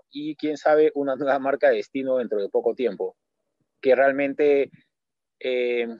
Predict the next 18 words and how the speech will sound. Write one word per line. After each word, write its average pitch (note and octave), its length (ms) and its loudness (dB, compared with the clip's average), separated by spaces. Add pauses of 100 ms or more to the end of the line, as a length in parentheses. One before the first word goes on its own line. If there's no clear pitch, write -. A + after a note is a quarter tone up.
(400)
pueda D3 680 4 (1400)
demostrar E3+ 840 0
las B2 140 -2
virtudes D3+ 600 -4
de B2 140 -4
este C3+ 200 -6
espacio C#3 380 -2
que C3+ 120 -2
tenemos B2 360 -2
nosotros, D3+ 540 0
que, G2+ 320 -10 (160)
que A2+ 220 -8
es - 260 -14
increíble, A2+ 680 -2
¿no? C3 400 0
De G2+ 180 -8
verdad, A#2+ 300 0
este, A#2 520 -6